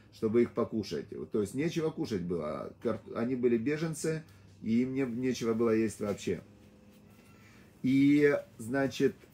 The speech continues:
в то время для человека радостью было покушать, то есть вот плотно покушать, поесть мясо, а если попить вино,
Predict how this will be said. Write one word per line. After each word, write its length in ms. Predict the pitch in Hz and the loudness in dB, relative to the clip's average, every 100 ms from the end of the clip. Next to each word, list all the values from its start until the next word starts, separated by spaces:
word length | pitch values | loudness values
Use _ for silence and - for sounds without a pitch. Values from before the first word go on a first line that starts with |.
| - - - | -20 -20 -20
в 100 | - | -12
то 120 | - 156 | 0 0
время 580 | 147 127 120 127 131 - | 4 4 4 0 -2 -6
для 220 | 113 123 | 0 0
человека 560 | 117 123 131 175 156 123 | 2 0 0 0 2 2
радостью 560 | 143 170 151 - 113 | 2 0 -4 -4 -4
было 320 | 104 131 147 127 | -2 -2 -2 -2
покушать, 600 | 113 - 117 - 69 - - - | -2 -2 -4 -4 -8 -12 -16 -2
то 80 | 101 | -2
есть 140 | 95 | 0
вот 180 | 110 101 | -2 -2
плотно 640 | - 143 156 - 117 90 - - - | -2 0 0 0 -4 -4 -8 -20 -8
покушать, 560 | - 113 151 143 117 95 | -4 -2 -2 -2 -2 -2
поесть 460 | - 113 131 120 117 | 0 2 2 0 -2
мясо, 560 | 120 117 104 92 85 | 0 0 0 -4 -6
а 120 | 85 110 | -2 0
если 260 | 120 123 | 0 0
попить 400 | 98 110 135 107 | -2 -2 -2 -2
вино, 500 | 117 120 147 185 196 | -2 -2 -2 -4 -6